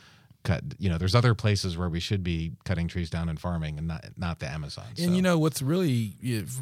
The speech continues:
Speaker 2: uh, with all of you just said, which is so important, the other impact of this deforestation is it actually can change weather <laughs> patterns too. I mean, we, we
Speaker 1: Right.
Speaker 2: saw a deforestation in Brazil, for example, how it impacted perhaps drought and the water supply issues in places like Brazil. So,
Speaker 1: Right.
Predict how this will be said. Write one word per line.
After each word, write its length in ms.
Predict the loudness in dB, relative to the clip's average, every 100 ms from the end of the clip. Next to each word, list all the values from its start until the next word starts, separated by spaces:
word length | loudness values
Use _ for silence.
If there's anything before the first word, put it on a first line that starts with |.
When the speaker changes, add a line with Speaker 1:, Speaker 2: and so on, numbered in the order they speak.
| -6 -8 -8 -16 -18 -20 -8
Speaker 2:
uh, 80 | -6 -6 -10 -4
with 180 | -2 2
all 180 | 2 2
of 120 | 0
you 140 | 0
just 260 | 2 2 2
said, 260 | 0 0 -2
which 140 | -2
is 80 | -4
so 180 | -2 -2
important, 360 | 0 -2 -2
the 100 | 0
other 220 | 0 0 -2
impact 600 | -2 -2 -2 -2 -4 -6
of 100 | -4
this 160 | -4 -6
deforestation 1000 | -8 -6 -4 -4 -4 -4 -4 -4 -6 -8 -14 -12
is 160 | -4 0
it 80 | 0
actually 360 | -2 -6 -6 -4
can 300 | -2 -4 -4
change 380 | -4 -4 -4 -6 _ -10
weather 180 | -8 -6
<laughs> 80 |
patterns 360 | -8 -2 0 0
too. 280 | -2 -2 0
I 20 | 0
mean, 80 | 0
we, 140 | 0 -2 -4
we 60 | 0
Speaker 1:
Right. 100 | 2
Speaker 2:
saw 320 | 4 4 4
a 60 | 2
deforestation 720 | 0 0 0 2 2 2 2
in 100 | 2
Brazil, 360 | 2 2 0
for 160 | 0 0
example, 640 | 2 2 0 0 0 2
how 180 | 2 2
it 80 | 2
impacted 480 | 2 4 2 0 0
perhaps 340 | 2 2 0
drought 540 | -6 -6 -2 0 2 2
and 300 | 2 2 0
the 40 |
water 320 | 0 2 2
supply 380 | 0 0 2 2
issues 340 | 2 0 0
in 80 | 0
places 380 | 0 -2 -4 -4
like 200 | -6 -4
Brazil. 440 | -4 -2 -2 -2
So, 180 | -2 -2
Speaker 1:
Right. 240 | 0 0